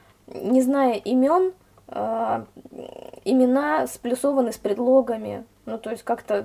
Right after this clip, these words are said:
как звучит в одно слово, вот так вот, не зная, что за имя, оно вот,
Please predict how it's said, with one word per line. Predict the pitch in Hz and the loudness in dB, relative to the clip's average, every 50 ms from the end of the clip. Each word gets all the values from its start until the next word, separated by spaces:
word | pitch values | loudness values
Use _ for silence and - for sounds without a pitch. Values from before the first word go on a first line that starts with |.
| - - - | -6 -6 -4
как | 294 269 | -4 -2
звучит | 254 269 262 262 - 403 392 - | -2 -2 -2 2 4 4 4 6
в | 269 | 6
одно | 254 247 240 269 285 | 4 4 4 2 0
слово, | 269 - 294 277 277 269 226 208 | -2 -2 0 2 2 4 2 0
вот | 202 208 208 | -4 -2 0
так | - 262 269 269 254 | 2 2 2 0 -2
вот, | 240 226 233 | -6 -6 -4
не | 247 240 240 233 233 254 254 | -4 -4 -4 -2 0 0 0
зная, | 240 277 277 262 240 | 0 0 0 0 0
что | 247 247 - 262 254 | 0 -2 -2 -2 -2
за | 233 233 | 0 0
имя, | 247 262 311 359 320 240 220 | -2 0 0 0 -2 -2 -2
оно | 220 220 226 233 | -4 -4 -4 -6
вот, | 240 233 - | -6 -8 -14